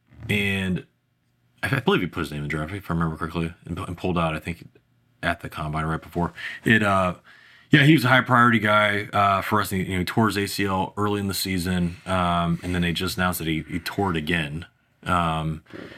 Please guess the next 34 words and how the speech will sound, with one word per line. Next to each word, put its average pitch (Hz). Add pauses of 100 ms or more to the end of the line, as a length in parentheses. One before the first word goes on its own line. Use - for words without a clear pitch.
(760)
I 143
don't 85
know. 85
I 80
mean, 113
we 127
had 123
him, 117
I 101
think -
we 123
were 104
gonna 110
have 101
him 101
in 92
the, 82
tw-, -
we 107
had 113
him 113
in 104
the 87
twenties 101
for -
most 101
of -
the 98
year 95
in 95
our 95
mock 95
draft. 92
Um, 85